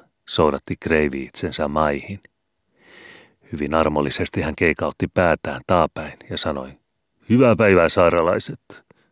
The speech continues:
niille muutamille kalastajille, jotka eivät olleet menneet vielä kirkkoon, vaan olivat häntä vastaanottamassa luotsisillalla.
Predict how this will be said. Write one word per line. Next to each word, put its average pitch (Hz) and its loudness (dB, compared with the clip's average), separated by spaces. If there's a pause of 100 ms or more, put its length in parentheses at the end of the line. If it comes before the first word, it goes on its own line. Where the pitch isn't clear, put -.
(440)
niille 67 -8
muutamille 71 -8
kalastajille, 78 -4
jotka 69 -4
eivät 71 -2
olleet 71 -4
menneet 71 -4
vielä 76 -2
kirkkoon, - -4 (540)
vaan 71 0
olivat 69 -4 (100)
häntä 78 -4
vastaanottamassa 76 -4
luotsisillalla. 82 -2